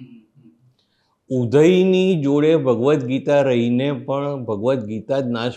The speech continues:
પામે છે. ઉદય નાશ નથી પામતો. એટલે શીખવાથી કંઈ થતું નથી, સાથે રહેવાથી કંઈ થતું નથી, અમલ કરવાથી જ થાય.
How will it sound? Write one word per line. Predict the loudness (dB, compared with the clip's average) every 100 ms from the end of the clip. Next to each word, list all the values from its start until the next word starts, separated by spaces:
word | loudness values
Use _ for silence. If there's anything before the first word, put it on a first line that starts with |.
| -12
પામે | -16 -16 -18
છે. | -20 _ _
ઉદય | -12 -4 -2 0
નાશ | -2 -6 -8
નથી | -8 -8
પામતો. | -12 -16 _ _ _ -4
એટલે | -2
શીખવાથી | -2 -4 -6 0 2 2 2
કંઈ | 0 -2
થતું | -2 -4 -2 0
નથી, | 0
સાથે | 0 -2 0
રહેવાથી | 2 4 4 2
કંઈ | 0 -2
થતું | -2 -4
નથી, | -6 -6 -8 -10 _ -20 -14 -4
અમલ | 2 4 4
કરવાથી | 4 4 2 0
જ |
થાય. | -6 -10 -12